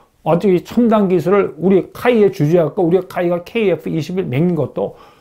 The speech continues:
중국에 혼자 대항하기가 힘들기 때문에 K 방산을 통해서 어떤 미국의 공군력이나 해결력을 보강하려고 그러는 거거든요.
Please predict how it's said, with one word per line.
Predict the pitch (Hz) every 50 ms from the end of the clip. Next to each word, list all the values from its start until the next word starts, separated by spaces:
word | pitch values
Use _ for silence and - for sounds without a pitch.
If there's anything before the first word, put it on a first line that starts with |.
| _ _ _ _ _ _ _ _
중국에 | - - 233 254 285 277 254 269 226 269
혼자 | 254 254 - - 262 262 247 269 233
대항하기가 | 180 180 175 190 190 190 180 208 202
힘들기 | 196 - - 269 302 302 302 285 240 202 -
때문에 | - 170 135 123 147 185 165 - - _ _ _ _ _ _ _ - -
K | - - 285 302 302 311 302 302 302 277 -
방산을 | - 160 175 226 240 233 233 208 214 220 220 220 208 196
통해서 | - - - 208 202 196 190 180 175 160 - 220 220
어떤 | 185 170 160 - - 196 - 180 151 143
미국의 | 151 185 190 175 170 170 185 190 165 -
공군력이나 | - 147 175 180 180 180 175 170 165 165 170 165
해결력을 | 139 147 165 165 170 160 156 156 156 151 151 156 156 160 - _ _
보강하려고 | - - 143 160 160 170 156 139 160 160 156 143 139
그러는 | 127 - 131 135 131 127
거거든요. | 117 113 110 104 110 143 180